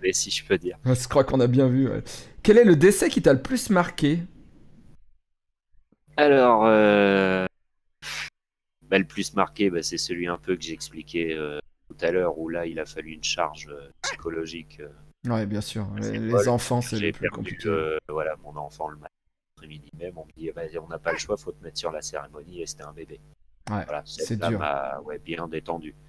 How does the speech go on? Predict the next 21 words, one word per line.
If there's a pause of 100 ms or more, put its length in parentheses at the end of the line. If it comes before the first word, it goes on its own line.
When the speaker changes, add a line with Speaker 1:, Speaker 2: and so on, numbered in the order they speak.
(120)
Speaker 2:
Ouais,
tu
Speaker 1:
Après,
Speaker 2:
m'étonnes.
Speaker 1:
il
y
a, (960)
il
y
a
une
autre,
une
petite (360)
mamie, (160)
où
là,
c'était
plus
touchant,
émouvant.